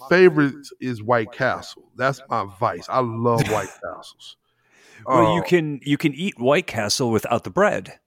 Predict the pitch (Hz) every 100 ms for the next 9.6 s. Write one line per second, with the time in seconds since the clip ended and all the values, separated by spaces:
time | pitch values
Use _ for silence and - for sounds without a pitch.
0 | - 135 131 117 117 139 123 117 98 131
1 | 127 127 123 107 120 120 120 117 113 127
2 | 123 127 127 127 - 131 127 123 120 113
3 | 104 120 117 120 - 101 131 120 107 98
4 | 95 - _ - - - - 123 117 120
5 | 113 123 107 - 147 - 202 190 175 -
6 | 175 147 143 127 127 135 127 123 110 104
7 | - 170 147 135 120 127 131 113 104 98
8 | 135 139 139 127 110 98 - 147 135 131
9 | 139 135 135 135 135 131